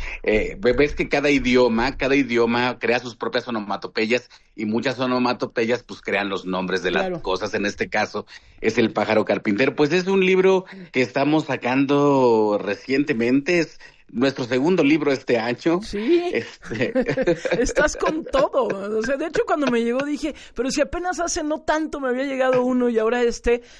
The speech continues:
Speaker 2: Así que, bueno, el segundo a-, y, y cuéntanos, y es, bueno, obviamente es un libro de poesía, este, pero, pero ¿de qué? Además trilingüe, ¿no?
Speaker 1: Sí, fíjate que es, es, eh, ah,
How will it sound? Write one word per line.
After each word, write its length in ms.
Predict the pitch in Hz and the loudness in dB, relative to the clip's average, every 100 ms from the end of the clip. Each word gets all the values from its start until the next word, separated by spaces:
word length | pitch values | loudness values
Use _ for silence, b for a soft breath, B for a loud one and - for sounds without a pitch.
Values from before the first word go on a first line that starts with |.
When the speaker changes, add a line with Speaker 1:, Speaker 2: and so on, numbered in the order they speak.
| B | B
Speaker 2:
Así 240 | - 190 226 | -8 -6 0
que, 80 | |
bueno, 200 | 208 196 | 0 0
el 60 | 190 | -4
segundo 460 | - 208 240 247 226 | -2 -2 0 2 2
a-, 100 | 214 | 0
y, 220 | 220 233 247 | -4 -2 -4
y 60 | |
cuéntanos, 580 | 247 311 302 240 196 - - | 0 0 0 -4 -4 -8 -6
y 260 | 240 - | -6 -2
es, 240 | 240 - - | -4 -4 -10
bueno, 240 | 156 147 - | -10 -8 -2
obviamente 440 | 302 285 247 240 - | 0 0 0 -2 -6
es 60 | |
un 80 | 247 | -4
libro 200 | 240 254 | -2 2
de 100 | 233 | 0
poesía, 640 | 185 185 - - 196 202 202 B B B | 0 -4 -6 -2 -2 -2 -8 B B B
este, 640 | - 175 - - 175 175 | -8 -4 -4 -2 0 -2
pero, 440 | - 214 208 214 - | 0 2 4 2 2
pero 400 | 240 247 247 - | 0 2 2 0
¿de 160 | 190 262 | -10 -6
qué? 140 | 311 | -2
Además 280 | 269 262 311 | 0 0 -2
trilingüe, 600 | 320 254 269 302 247 135 | -2 0 0 0 -2 -4
¿no? 240 | 143 294 - b b b b b b _ _ _ - | -6 -8 -10 b b b b b b _ _ _ -2
Speaker 1:
Sí, 140 | 240 - - | -2 -2 -10
fíjate 320 | - 233 233 | 0 0 0
que 100 | 220 214 | 0 -2
es, 100 | - | 2
es, 240 | 180 175 151 | 0 0 -2
eh, 140 | 151 | 0
ah, 140 | - | 2